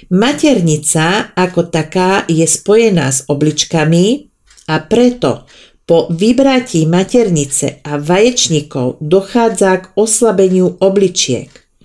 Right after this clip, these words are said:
čo sa môže prejaviť únavou, stratou libida a tak ďalej. A zas som pri tom,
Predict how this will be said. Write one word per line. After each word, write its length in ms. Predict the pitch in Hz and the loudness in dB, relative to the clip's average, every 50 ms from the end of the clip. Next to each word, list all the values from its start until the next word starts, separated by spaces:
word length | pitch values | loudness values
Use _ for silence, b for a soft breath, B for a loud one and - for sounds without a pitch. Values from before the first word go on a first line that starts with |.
| B B B B B B B | B B B B B B B
čo 140 | B - 180 | B -2 0
sa 180 | 175 - - 180 175 | 0 2 2 2 2
môže 400 | 180 202 220 262 262 247 240 226 | 4 4 4 4 4 2 2 2
prejaviť 580 | - 185 175 175 170 160 143 135 135 - - - | 2 2 2 2 2 2 0 -2 -6 -8 -8 -4
únavou, 880 | - 147 151 151 156 151 151 147 160 156 165 175 196 226 285 - b b b b | -2 0 0 2 2 2 2 2 2 4 4 4 4 2 0 -4 b b b b
stratou 560 | - - - - 208 214 220 - - 160 139 | -12 -6 -2 0 0 0 0 0 0 2 2
libida 720 | 143 139 147 147 147 170 175 175 190 202 214 240 269 - - - _ _ _ _ _ _ _ | 2 2 0 0 0 0 0 0 0 2 2 0 -2 -4 -8 -20 _ _ _ _ _ _ _
a 100 | 269 294 294 | -4 -2 0
tak 160 | 294 214 165 | 0 -2 0
ďalej. 480 | 151 165 160 156 151 135 - 147 175 - _ _ _ _ _ _ _ _ _ _ _ _ _ _ B B B B B B B B B B B B - | 0 0 2 2 2 0 -2 -6 -10 -18 _ _ _ _ _ _ _ _ _ _ _ _ _ _ B B B B B B B B B B B B -2
A 200 | 190 180 180 185 180 | 0 0 2 2 2
zas 240 | 170 302 349 339 | 2 2 2 2
som 160 | - 254 196 175 | 0 0 0 0
pri 240 | 170 165 156 160 | 0 -2 -2 0
tom, 320 | - 165 160 175 196 214 | 0 0 2 2 0 -2